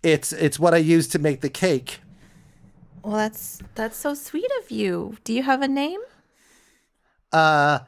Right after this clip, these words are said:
Speaker 1: uh, my, my name is, uh, my, my name, my, uh, creator called me, uh,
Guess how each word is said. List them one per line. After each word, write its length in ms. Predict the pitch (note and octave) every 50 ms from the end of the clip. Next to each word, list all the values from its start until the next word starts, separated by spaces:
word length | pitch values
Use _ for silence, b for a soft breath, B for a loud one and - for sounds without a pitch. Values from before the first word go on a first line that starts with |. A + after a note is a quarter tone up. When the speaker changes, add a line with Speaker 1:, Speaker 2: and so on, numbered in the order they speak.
| _ _ _ -
Speaker 1:
uh, 360 | C#3 D3 D3 D3 D3 C#3+ C#3
my, 160 | C#3 C3+ B2 -
my 220 | C3+ C3+ C#3 E3+ F#3+
name 220 | F3+ F3 E3 D3+
is, 260 | D3 C#3+ C3 B2+ -
uh, 220 | C3 B2+ A#2+ - - -
my, 240 | - A#2+ G#2 - B2
my 180 | A#2 C#3 D3 D#3+
name, 360 | D#3 D#3 D#3 - - A#2+ A2+ -
my, 300 | C3+ C3 B2+ C3+ C3 C3
uh, 100 | C3 B2+
creator 760 | B2+ - - D3 B2+ B2 C3+ D#3 E3 F3 D#3+ D#3 D3+ C#3+ B2+ B2+ b b b b b b -
called 360 | - D3 C3 B2+ C3+ B2+ B2
me, 340 | B2 A#2+ A#2 A2+ A2+ A2+ A2+
uh, 200 | G#2+ G#2 G#2 A2